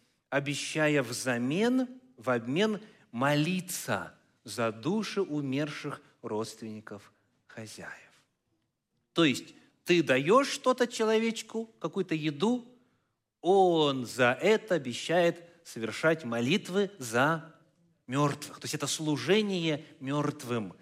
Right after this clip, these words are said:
это служение за мёртвых и для мёртвых. Считалось также, что души умерших в этот день возвращаются в свои дома и требуют жертвенной пищи у живых.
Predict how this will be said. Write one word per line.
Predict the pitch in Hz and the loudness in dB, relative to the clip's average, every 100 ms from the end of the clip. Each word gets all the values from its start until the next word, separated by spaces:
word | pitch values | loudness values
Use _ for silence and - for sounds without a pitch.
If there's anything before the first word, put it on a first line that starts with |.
| - - | -20 -20
это | - 120 | -10 -8
служение | - 117 117 107 156 156 147 131 127 113 - - - | -8 -8 -8 -4 -2 -2 -4 -4 -2 -4 -8 -20 -18
за | 120 104 - 120 143 165 | -14 -14 -8 0 2 4
мёртвых | 151 139 123 - 101 95 - _ - | 2 -2 -2 -6 -10 -10 -18 _ -8
и | 131 | -6
для | 117 117 135 135 113 90 - _ _ _ | -4 -2 2 2 2 -2 -12 _ _ _
мёртвых. | 110 101 78 - - - - - _ _ _ - - | -12 -10 -10 -12 -18 -18 -20 -20 _ _ _ -20 -12
Считалось | - 139 208 254 247 | -2 4 6 6 2
также, | - 180 170 147 151 151 - - | 2 2 2 0 -2 -4 -18 -20
что | - 147 | -8 -4
души | 135 233 226 | 0 0 2
умерших | 214 196 180 190 190 - 151 - - _ | 2 2 2 2 2 0 -6 -8 -20 _
в | 147 | 0
этот | 165 196 | 2 2
день | 170 175 | 0 -2
возвращаются | 147 135 131 - 202 190 160 | -2 -2 -2 0 2 0 -2
в | |
свои | - 123 131 | -8 -6 -4
дома | 127 120 113 92 - _ _ _ _ _ _ _ _ _ _ - - - - - | -2 -4 -4 -8 -14 _ _ _ _ _ _ _ _ _ _ -20 -20 -20 -20 -6
и | 170 190 185 180 170 143 | -2 0 2 4 2 2
требуют | 170 185 226 208 196 | 0 2 2 2 -2
жертвенной | 139 165 208 - 185 175 | 0 2 2 2 -2 -2
пищи | 170 190 185 - 170 | -2 -4 -6 -6 -4
у | 151 | -4
живых. | 143 147 131 139 - - - | -4 -4 -4 -2 0 -2 -6